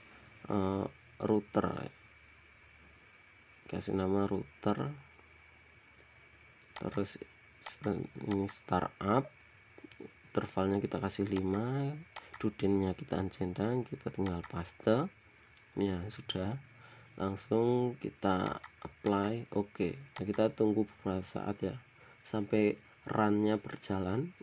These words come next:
Ini nyaranya masih nol nol ya. Nah, itu run-nya sudah satu. Run bawahnya yang di script. Nah, ini sudah satu. Ini langsung auto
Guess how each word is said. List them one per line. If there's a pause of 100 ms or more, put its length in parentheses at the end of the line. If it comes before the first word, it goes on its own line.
Ini
nyaranya
masih
nol
nol
ya. (1400)
Nah,
itu
run-nya
sudah
satu. (640)
Run
bawahnya (960)
yang
di
script.
Nah,
ini
sudah
satu.
Ini
langsung (400)
auto